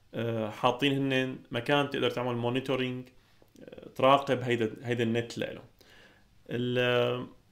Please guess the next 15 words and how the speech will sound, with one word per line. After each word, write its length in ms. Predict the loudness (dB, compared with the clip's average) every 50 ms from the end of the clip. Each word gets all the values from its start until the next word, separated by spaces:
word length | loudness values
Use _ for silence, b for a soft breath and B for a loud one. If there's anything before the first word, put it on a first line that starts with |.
| _ _ _ _ -20 -20 _ _ _ -20 _ _ -16 -12
الشيء 260 | -10 -6 -2 0 2
الجديد 640 | 2 2 0 2 2 4 4 4 2 0 -4 -12 -18 -20 _ _ _
اللي 520 | -4 -2 -2 0 0 2 2 2 2 0 2
عرفته 400 | 0 0 -2 -2 -4 -4 -4 -2
بهاي 240 | -2 0 0 0
الفترة 760 | -2 -2 -2 -4 -4 -2 0 2 2 4 4 2 0 -2 -4 -10 -14 -14 -16 -16 -16 -16 -16 -14 -10
من 180 | -8 -6 -4 -4
الفيديو 280 | -4 -4 0 2 2
الأخير 320 | 2 2 0 0 0 2 4
لهلأ، 500 | 6 6 6 6 6 6 4 4 0 -4
إنه 220 | -4 -4 -4 -2 0
إيوس، 580 | 2 4 6 4 4 4 2 -4 -6 -8 b b b b b b b b b b b b b b b b _ _ _ -20 -16 _ -4
آه، 160 | -2 0 2
عنده 300 | 2 2 2 4 4 2
القدرة، 760 | 0 4 2 4 4 6 6 6 6 6 4 2 0 -4 -10